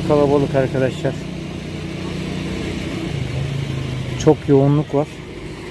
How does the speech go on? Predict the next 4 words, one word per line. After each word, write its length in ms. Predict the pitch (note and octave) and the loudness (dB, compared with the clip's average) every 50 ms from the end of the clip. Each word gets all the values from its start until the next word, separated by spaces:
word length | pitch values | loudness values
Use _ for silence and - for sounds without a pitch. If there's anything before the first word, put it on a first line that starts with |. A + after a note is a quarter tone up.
| - - - - - - - - - - - - - - - - - - - - - - - - - - - - - - - - - - - - - - - - - - D#3+ C#3+ - - - - - - - - - - - C#3 | -12 -12 -12 -10 -10 -10 -10 -10 -10 -10 -10 -8 -8 -8 -8 -8 -8 -8 -6 -6 -6 -6 -6 -6 -6 -6 -6 -6 -8 -8 -8 -8 -8 -8 -10 -10 -10 -10 -10 -8 -8 -6 -6 -6 -6 -8 -8 -8 -8 -8 -8 -8 -6 -2 4 6
İğne 280 | C#3 C#3 C#3+ D3 D#3 | 8 8 8 8 6
atsanız 460 | D#3+ D3+ - - D#3 D3 D3+ E3 D3 C#3+ | 6 4 2 2 2 4 4 4 6 8
yere 240 | C#3+ D3 D3+ D3+ | 8 8 8 8
düşmüyor. 380 | C#3+ D3 - - - B2 A#2+ | 6 4 0 -2 -2 -2 -2